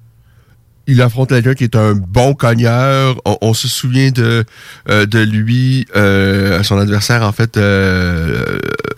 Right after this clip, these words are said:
Joe Smith, pour avoir servi une correction à Bernard Hopkins. Bon, Bernard Hopkins, euh,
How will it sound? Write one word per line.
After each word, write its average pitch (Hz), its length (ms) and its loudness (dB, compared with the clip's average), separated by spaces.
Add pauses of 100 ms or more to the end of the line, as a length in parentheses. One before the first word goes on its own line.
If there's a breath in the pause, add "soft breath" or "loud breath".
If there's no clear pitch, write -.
(480)
Joe 107 240 2
Smith, 110 360 0 (100)
pour 101 260 0
avoir 107 420 2
servi 107 540 0 (420 loud breath)
une 101 340 4
correction 117 800 0
à 113 60 2
Bernard 107 380 2
Hopkins. 107 420 -2
Bon, 90 200 0
Bernard 98 280 0
Hopkins, 107 540 0
euh, 85 380 0